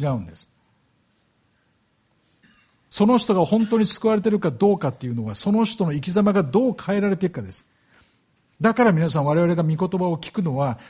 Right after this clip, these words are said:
我々の生き方が変わるためです。生き方が変わらなければ問題があるんです。何年経っても子供たちが成長しなければ、私たちはおかしいと思うんです。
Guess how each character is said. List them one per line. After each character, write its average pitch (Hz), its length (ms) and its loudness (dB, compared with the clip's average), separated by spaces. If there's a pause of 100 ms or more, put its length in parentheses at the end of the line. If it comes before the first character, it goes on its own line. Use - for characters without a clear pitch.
我 160 160 4
々 190 300 4
の 185 140 -2
生 185 160 -4
き - 100 -12
方 208 240 0
が 190 180 0
変 202 220 -2
わ 233 60 2
る 240 80 -2
た 226 100 2
め 208 120 4
で 120 120 -4
す。 - 220 -16 (1800)
生 185 100 0
き - 60 -10
方 214 220 2
が 208 180 2
変 - 240 -4
わ 233 60 0
ら 240 80 4
な 226 140 2
け 190 100 -2
れ 151 60 0
ば 147 100 2
問 196 260 2
題 214 180 4
が 202 100 4
あ - 20 2
る 147 100 -2
ん 98 60 -8
で - 100 -18
す。 - 140 -20 (1900)
何 226 240 6
年 208 180 4
経 190 160 4
っ - 20 -18
て 202 100 2
も 160 120 0
子 175 140 -2
供 202 180 4
た 202 100 0
ち 156 120 -6
が 147 100 0
成 190 240 4
長 190 180 -2
し 196 140 -6
な 208 140 0
け 196 100 0
れ 170 80 0
ば、 151 80 0
私 175 260 -2
た 175 80 -6
ち 156 120 -8
は 151 180 -2 (220)
お 147 80 -4
か 214 180 0
し 240 200 -2
い 202 40 -2
と 196 80 0
思 156 200 0
う - 20 -4
ん 117 40 -4
で 87 120 -12
す。 - 160 -18